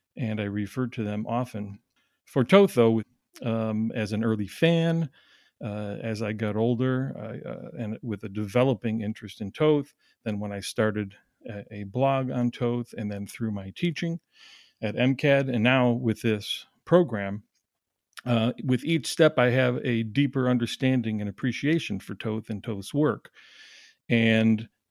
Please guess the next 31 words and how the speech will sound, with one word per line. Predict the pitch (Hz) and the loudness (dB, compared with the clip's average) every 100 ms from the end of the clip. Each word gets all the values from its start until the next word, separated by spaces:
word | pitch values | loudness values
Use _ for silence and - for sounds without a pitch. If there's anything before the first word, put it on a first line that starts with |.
| _ - 139 | _ -16 -10
there's | 113 123 113 113 | 2 4 6 6
no | 117 113 113 110 - - | 6 4 0 -4 -12 -2
getting | 123 113 113 | 2 4 4
around | 107 110 123 | 4 4 4
it | 107 | 2
for | - 104 | -6 -8
me. | 101 98 107 - 120 | -6 -6 -10 -12 -8
Uh, | 107 101 113 - - | -6 -4 -4 -6 -4
I, | 113 120 | -4 -2
it | 117 110 | -2 4
doesn't | 120 110 113 | 6 6 4
exhaust | 107 - 120 131 - | 2 2 4 4 2
itself. | 156 - 185 170 - - - - - | 2 6 6 6 2 -10 -18 -20 -10
It, | - 117 110 113 | 0 2 4 2
it | 113 107 | 0 2
doesn't, | 117 110 110 104 | 2 4 0 0
um, | 110 110 107 110 | -4 -4 -4 -4
I | 120 | 2
don't | 120 | 2
get | 113 - | 0 0
tired | 143 156 170 | 2 4 4
of | 180 | 2
it. | 190 - _ _ _ _ _ 131 | -2 -8 _ _ _ _ _ -8
Um, | 113 110 107 107 | -6 -4 -2 -2
I | 127 | 2
don't | 117 113 | 4 4
get | 113 | 2
tired | - 120 113 | 2 4 4
of | 107 | 2
his | 107 98 | -2 -2
work. | 110 165 170 | 2 2 0